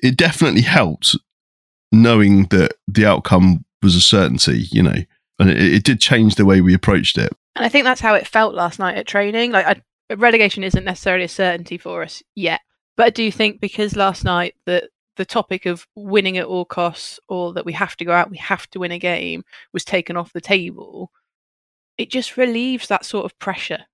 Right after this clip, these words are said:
Speaker 2: doesn't it? And we go back to just playing rugby. And like Mole said, people were there and were smiling. I haven't seen people smiling at rugby in a very long time. And it showed last night. Everybody got involved. Nobody stood out and watched. Nobody pretended that they had an injury.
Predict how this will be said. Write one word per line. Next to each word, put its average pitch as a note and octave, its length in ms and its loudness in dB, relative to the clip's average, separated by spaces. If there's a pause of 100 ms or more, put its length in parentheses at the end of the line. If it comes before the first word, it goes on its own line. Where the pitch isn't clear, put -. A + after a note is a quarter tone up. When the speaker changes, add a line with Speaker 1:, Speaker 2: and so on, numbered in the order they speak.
(160)
Speaker 2:
doesn't F3 180 -10
it? C#3+ 140 -6
And F3 160 -6
we G#3 100 -8
go G3+ 200 0
back - 320 -4
to F#3 100 -12
just - 320 -14
playing F3 480 -6 (500)
rugby. F3+ 520 -6
And F#3 80 -8
like G3+ 160 -2
Mole G3+ 240 -6
said, E3+ 320 -10 (160)
people A3 260 -8
were G#3 80 -2
there G3 220 -2
and F3+ 80 -8
were E3+ 80 -12
smiling. E3+ 560 -4
I E3 80 -6
haven't G#3 300 -2
seen G#3+ 260 -8
people G3 260 -8
smiling F3+ 500 -6
at D#3+ 100 -8
rugby E3 360 -6
in D#3+ 80 -8
a D#3+ 80 -8
very E3 320 -4
long D#3+ 280 -12
time. F3+ 460 -8 (640)
And F3+ 400 -2 (300)
it G3+ 160 0 (100)
showed F#3+ 600 -2
last F3 260 -4
night. E3 200 -4
Everybody G#3 280 -4
got A3+ 160 -2
involved. G#3 640 -2
Nobody E3+ 340 -8
stood A3 260 -2
out G#3+ 200 2
and A#3 100 -6
watched. F#3 560 -4
Nobody F3+ 460 -6
pretended G3 420 -10
that G3+ 100 -8
they G3+ 80 -6
had G3 160 -4
an G3+ 80 -8
injury. E3+ 640 -6